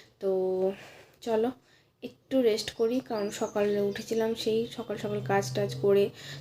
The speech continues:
ছেলেকে পড়তে বসেছি, যেহেতু আজকে স্কুল নেই, সেই জন্য পড়তে বসিয়েছিলাম। সকাল সকাল কাজগুলো সেরে তারপর আবার রান্নাবান্নায় গেছি, পড়ে টরে নিয়ে সকালের খাবার করে, আবার দুপুরের খা-,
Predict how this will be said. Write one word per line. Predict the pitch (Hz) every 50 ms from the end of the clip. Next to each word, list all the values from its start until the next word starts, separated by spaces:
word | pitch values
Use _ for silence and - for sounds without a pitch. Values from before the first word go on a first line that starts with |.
| -
ছেলেকে | - - 214 214 220 220 220
পড়তে | 208 202 202 - 214
বসেছি, | 214 220 214 214 214 214 214 208
যেহেতু | 208 202 202 202 208 202
আজকে | 208 220 208
স্কুল | 214 - - - 254 254 247
নেই, | 240 247 247 262 - - - - _ _ _ -
সেই | 254 233
জন্য | 226 226 226 226
পড়তে | - 220 220 - - 220
বসিয়েছিলাম। | 220 220 220 214 - 220 214 220 - 220 208 208 220 226 226
সকাল | - - 220 208 208
সকাল | 220 226 220 208 214 -
কাজগুলো | 208 208 214 214 220 226 208 214
সেরে | 214 - 214 202 202 202 196
তারপর | - 208 196 - 190
আবার | 190 202 202 202
রান্নাবান্নায় | 196 190 196 208 208 214 214 214 220 220 214
গেছি, | 220 226 220 - 233 226
পড়ে | 240 226 220 220
টরে | 220 233 220 226 226
নিয়ে | 226 226 226
সকালের | 226 - 233 220 226 220 220 214 214 -
খাবার | 233 202 202 214 214 220 - - - - - - - - - - - - - - 277 262 262 262 -
করে, | 247 247 277 370 392 - - - - 254
আবার | 240 220 208 208 202
দুপুরের | 214 214 208 - 220 220 220 226
খা-, | 220 - 226 208 202